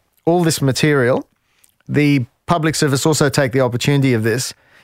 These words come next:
It's the head of the Prime Minister's department who does this, brings this together, is he or she may decide there are certain themes that they think the government should run now that they're returned, consistent with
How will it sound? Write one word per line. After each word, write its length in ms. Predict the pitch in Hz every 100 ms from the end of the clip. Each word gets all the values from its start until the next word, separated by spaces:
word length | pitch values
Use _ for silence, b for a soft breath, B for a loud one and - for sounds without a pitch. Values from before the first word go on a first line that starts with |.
| b
It's 160 | 127
the 120 | - 135
head 160 | 160
of 100 | 147
the 80 | 131
Prime 260 | 127 135 127
Minister's 400 | 143 139 131 -
department 380 | 107 120 113
who 80 | 110
does 240 | 113 120 110
this, 180 | 117
brings 300 | - 131 120
this 120 | 113 104
together, 440 | 110 120 120 110 B B B B
is 280 | 123 120 - b b b - _ _
he 260 | - 170 165
or 100 | 143
she 260 | - 151
may 220 | 131 131 123
decide 480 | 123 - 143 127 120
there 140 | 127
are 40 | 123
certain 320 | 156 139 117
themes 520 | - 151 139 120 -
that 240 | - 113 -
they 120 | 120
think 220 | 135 117
the 80 | 117
government 360 | 135 127 117
should 180 | - 120
run 220 | 131 131
now 220 | 123 127 131
that 180 | 113
they're 160 | 110 120
returned, 500 | 113 - 139 147 -
consistent 500 | - 120 143 131 123
with 160 | 117